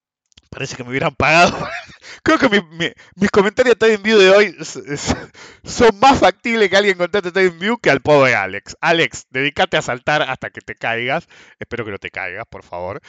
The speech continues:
<laughs> Trata de sobrevivir si te caes. Em, entonces,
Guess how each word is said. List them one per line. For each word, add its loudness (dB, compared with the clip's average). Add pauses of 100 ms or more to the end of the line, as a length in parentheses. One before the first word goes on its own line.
(260)
<laughs> -6
Trata -2
de 4
sobrevivir 0
si -16
te -10
caes. -12 (460)
Em, 0 (1600)
entonces, 0